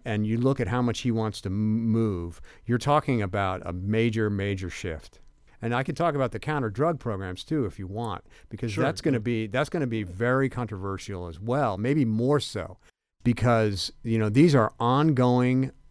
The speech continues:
Speaker 1: uh, counter-drug operations. This, we're talking about the National Guard's support, provision of things like reconnaissance, um, to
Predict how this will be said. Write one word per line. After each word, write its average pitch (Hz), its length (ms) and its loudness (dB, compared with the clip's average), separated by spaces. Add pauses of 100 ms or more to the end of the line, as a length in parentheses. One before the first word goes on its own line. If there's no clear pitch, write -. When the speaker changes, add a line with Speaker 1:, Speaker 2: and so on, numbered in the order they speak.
(140)
Speaker 1:
uh, 104 440 2
counter-drug 110 720 2
operations. 98 640 -2
This, 120 160 0
we're 123 100 -2
talking 139 220 4
about 113 160 2
the 101 60 0
National 120 500 0
Guard's 98 640 0 (260)
support, 117 640 0
provision 117 480 2
of 107 100 2
things 113 340 0
like 104 200 -2
reconnaissance, 98 920 -2 (280)
um, 95 400 -2
to 135 480 4